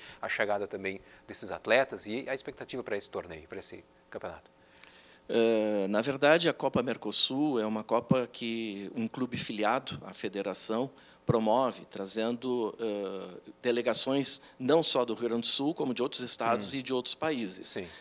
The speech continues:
Speaker 2: né? Mas é uma, é um evento, eh, não oficial, mas de um clube filiado à federação. O que nós temos em novembro, eh,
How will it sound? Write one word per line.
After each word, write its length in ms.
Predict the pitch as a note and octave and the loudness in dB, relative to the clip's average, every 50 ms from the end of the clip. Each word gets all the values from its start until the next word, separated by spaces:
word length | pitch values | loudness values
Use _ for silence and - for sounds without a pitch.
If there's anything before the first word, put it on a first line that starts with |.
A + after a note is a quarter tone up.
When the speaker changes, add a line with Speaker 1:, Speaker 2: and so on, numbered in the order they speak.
| - - | -14 -8
Speaker 2:
né? 120 | - G2+ | -6 -4
Mas 260 | G2 G#2+ A#2 A#2+ A2+ - | -2 0 0 2 2 4
é 260 | B2 B2+ C#3 D3+ D#3 - - - - - | 4 4 4 2 -2 -6 -18 -18 -12 -8
uma, 400 | A#2 B2+ B2+ A#2+ A2 A2 A2 - | -4 -2 0 2 2 0 0 -2
é 100 | - A#2+ | -2 -2
um 160 | A#2+ B2 A#2+ B2 | 0 2 2 2
evento, 500 | A#2 A#2 A#2 A2+ A2 G#2+ - A2+ G2+ F#2 - - - - | 2 2 0 -2 -2 -2 -6 -8 -8 -8 -10 -18 -14 -8
eh, 160 | G#2 G2 G2 | -6 -4 -4
não 420 | G#2 A2 B2 C3+ D3 E3 E3+ E3 | -2 2 4 8 8 8 8 8
oficial, 460 | D3 C3 - - - - C#3 B2+ D#3 | 6 4 6 8 8 8 8 8 6
mas 200 | E3 E3+ F3 D#3+ | 6 6 4 2
de 120 | C#3+ - F3+ | 2 2 0
um 80 | F#3 | 0
clube 500 | F3+ - D#3+ D#3 D3+ D#3+ D#3 D#3+ G3+ G#3+ - - - | 0 0 4 6 6 6 6 2 -4 -6 -8 -12 -16
filiado 520 | - - - F3+ F3+ D#3+ C3+ C3 C#3+ C#3+ D3 | -10 -4 -4 -2 2 4 4 4 4 2 0
à 60 | C#3+ | -4
federação. 640 | - - D3 C#3+ C#3+ D3 D#3 D3+ - - B2 G2 F2 - - - - - - | -4 -4 -2 -2 -2 0 2 2 2 2 2 -2 -2 -6 -14 -20 -20 -20 -20
O 60 | - | -14
que 120 | - - B2+ | -6 -2 0
nós 220 | B2+ A#2+ A#2+ - | 2 2 2 2
temos 320 | - D3+ D3+ C#3+ B2+ A2 | 4 4 4 4 2 0
em 100 | A#2 A2+ | 0 0
novembro, 640 | A2 A2 A2 G2+ G#2+ A#2+ C3+ C#3 C#3 C3 A2 F#2+ - - - - - - - | 0 -2 -2 -2 -2 0 0 0 0 -2 -4 -6 -8 -16 -20 -20 -20 -18 -12
eh, 420 | - G2 G2 G#2 G2+ F#2+ G2 G2 | -8 -6 -4 -2 -2 -4 -4 -6